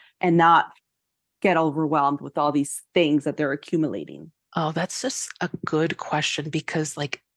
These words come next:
Speaker 2: there's a million different <laughs> answers. I think it's important sin-, that we're having this conversation, right? Because digital clutter,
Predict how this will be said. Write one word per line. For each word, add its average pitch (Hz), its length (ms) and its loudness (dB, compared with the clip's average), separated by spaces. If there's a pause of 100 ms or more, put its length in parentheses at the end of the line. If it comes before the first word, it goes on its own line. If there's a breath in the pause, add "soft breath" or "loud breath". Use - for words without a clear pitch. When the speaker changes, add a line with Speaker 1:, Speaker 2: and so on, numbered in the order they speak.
(120)
Speaker 2:
there's 202 200 0
a 214 60 0
million 170 540 -2
different - 320 -6
<laughs> - 40 -6
answers. - 760 0 (200)
I 190 60 0
think 220 180 -2
it's 240 180 0
important 185 640 -4
sin-, - 340 -8
that 160 160 0
we're 160 120 0
having 160 340 0
this 143 160 -6
conversation, 147 680 -6
right? 147 180 -4
Because 147 400 -6 (240)
digital 202 580 0 (320 loud breath)
clutter, 160 640 0